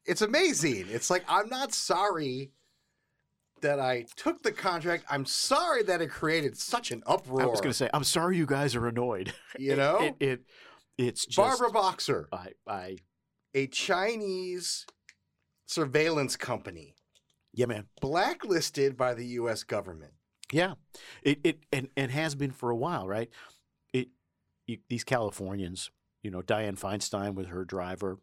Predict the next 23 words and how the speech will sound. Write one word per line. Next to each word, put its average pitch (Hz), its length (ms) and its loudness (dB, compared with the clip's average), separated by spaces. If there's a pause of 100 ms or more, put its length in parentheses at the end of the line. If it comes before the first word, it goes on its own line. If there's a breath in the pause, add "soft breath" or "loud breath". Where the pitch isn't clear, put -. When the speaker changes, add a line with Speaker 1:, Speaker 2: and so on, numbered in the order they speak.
(200)
Speaker 2:
and 82 360 -10
errand 92 400 -10
person, 95 480 -6
right? 95 260 -10 (180)
Chinese 85 460 -10
spy. 87 420 -8 (360 loud breath)
Eric 87 220 -8
Swalwell 104 720 0 (120)
Speaker 1:
<sighs> - 120 -18
Speaker 2:
with 98 100 -2
Speaker 1:
It's, 98 80 -2
Speaker 2:
his 123 140 2
Chinese 123 480 0
Speaker 1:
I 113 40 -8
mean, 110 120 0
Speaker 2:
spy. 113 120 0
Speaker 1:
they 120 60 -2
are 123 160 -2 (120)
deep 113 300 -12 (100)
in 170 460 -10
Speaker 2:
They're 95 380 -2
Speaker 1:
California. 139 840 -10
They 110 100 -10